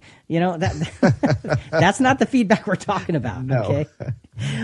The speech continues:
Speaker 1: What we're talking about is putting yourself in a position where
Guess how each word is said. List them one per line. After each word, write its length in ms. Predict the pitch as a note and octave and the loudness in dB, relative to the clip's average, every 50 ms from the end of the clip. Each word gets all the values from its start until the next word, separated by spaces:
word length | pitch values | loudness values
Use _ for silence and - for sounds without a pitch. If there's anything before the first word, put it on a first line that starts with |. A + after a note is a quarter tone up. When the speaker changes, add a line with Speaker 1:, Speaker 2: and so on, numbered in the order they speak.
| G3+ - | -4 -4
Speaker 1:
What 100 | - - | -2 -2
we're 100 | F3 F3+ | -2 -2
talking 340 | - G#3+ G#3 A3+ B3 B3+ G#3+ | 0 0 0 0 0 0 -2
about 260 | F#3+ E3+ D3+ C#3 C3+ | -2 -2 -2 -4 -4
is 100 | D#3 C#3 | -6 -8
putting 280 | - - A#3+ B3 C4+ B3 | -4 -4 -2 -2 0 -2
yourself 300 | G#3+ - - F3 E3+ F3 | -2 -4 -4 -4 -4 -2
in 80 | D#3 | -4
a 40 | C#3+ | -4
position 960 | C#3 C3 A#2+ A#2 B2 D3 G3 A3+ - - - D3 A2 G#2 G#2+ A2+ A#2 A#2 A#2+ - _ _ _ - - - _ | -2 -4 -4 -2 0 2 2 2 0 0 -2 -2 -2 -2 -4 -6 -6 -8 -8 -10 _ _ _ -20 -20 -16 _
where 540 | - D3 D#3+ D#3 D#3 D#3 D#3 D3+ D3 D3 - | 0 2 4 4 4 4 2 2 0 -2 -4